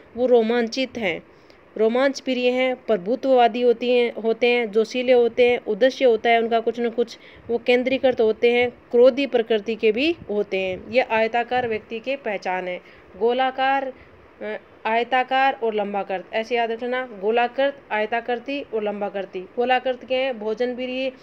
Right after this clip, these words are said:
आराम पसंद है, शौकीन मिजाज हैं, परंपरावादी हैं, सहनशील हैं, सामाजिक हैं और हंसमुख हैं। आयताकृति में क्या है? रोमांच प्रिय हैं, प्रभुत्ववादी हैं, जोशीले हैं,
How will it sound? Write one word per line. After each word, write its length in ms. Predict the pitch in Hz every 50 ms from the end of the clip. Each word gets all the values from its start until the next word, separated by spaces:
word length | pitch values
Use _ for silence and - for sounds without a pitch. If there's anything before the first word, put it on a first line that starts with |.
| - - - - - -
आराम 320 | 220 220 233 233 247 240
पसंद 440 | 220 226 220 - 247 247 254 247 254
है, 140 | 254 254 247
शौकीन 380 | - 240 214 208 - 240 233
मिजाज 400 | 226 220 208 226 226 233 233 233
हैं, 200 | 247 247 254 254
परंपरावादी 760 | 247 240 220 214 214 214 226 226 220 226 226 226 220 247 247
हैं, 220 | 247 254 254 254 254
सहनशील 580 | 254 - 202 196 220 233 226 233 247 247 240
हैं, 240 | 240 247 247 247 247 - - - - - -
सामाजिक 600 | - - 226 220 220 220 226 226 220 262 262 254
हैं 280 | 254 254 262 269 262 262
और 140 | - 220 202
हंसमुख 480 | 202 220 214 214 - 208 208 190 196
हैं। 160 | 202 180 185 - - - - - -
आयताकृति 640 | - 220 233 240 240 254 254 240 254 254 247 - 262 254
में 140 | 262 262
क्या 160 | 254 254 247 247
है? 220 | 254 262 269 262
रोमांच 460 | 226 220 214 214 220 240 254 247 247
प्रिय 240 | - 262 247 240 240
हैं, 300 | 240 247 247 254 247 -
प्रभुत्ववादी 800 | - 202 190 180 220 247 247 254 247 240 240 233 226 214 240 233
हैं, 200 | 247 247 240 202
जोशीले 400 | 214 214 208 - 247 247 240 240
हैं, 280 | 240 240 240 247 254